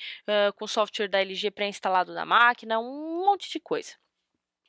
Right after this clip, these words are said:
Aplicativo a gente tem em excesso aqui, infelizmente. São quarenta e dois apps lotando o pouco espaço disponível que a gente tem aqui no aparelho. Tá certo que é um smartphone de entrada e que é até interessante, ele já vem com uma,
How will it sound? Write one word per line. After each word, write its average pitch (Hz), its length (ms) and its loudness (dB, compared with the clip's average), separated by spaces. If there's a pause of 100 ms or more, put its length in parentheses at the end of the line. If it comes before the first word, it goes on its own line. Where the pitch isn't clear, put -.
(600)
Aplicativo 302 600 -2
a - 20 -2
gente 269 260 -6
tem 254 200 -4
em 254 160 -4
excesso 202 420 -2
aqui, - 400 -10
infelizmente. 226 800 -8 (180)
São - 320 -2 (180)
quarenta 262 720 2
e 262 140 -6 (160)
dois 254 240 2 (100)
apps 254 340 2
lotando 247 380 -2
o 233 40 -6
pouco - 280 -4
espaço 247 360 0
disponível 226 440 -6
que 254 120 -6
a 240 40 -6
gente 247 240 -8
tem 247 180 -4
aqui 240 100 -14
no 247 80 -2
aparelho. 240 440 -2 (460)
Tá 381 100 -2
certo 330 240 0
que - 60 -8
é 330 40 -2
um - 20 0
smartphone 277 420 -4
de 254 140 -10
entrada 226 340 0
e - 20 -10
que 220 120 -4
é - 20 2
até 220 140 -6
interessante, 233 720 -2 (200)
ele 233 140 -2
já 233 100 0
vem 220 140 -6
com - 100 -16
uma, 226 200 2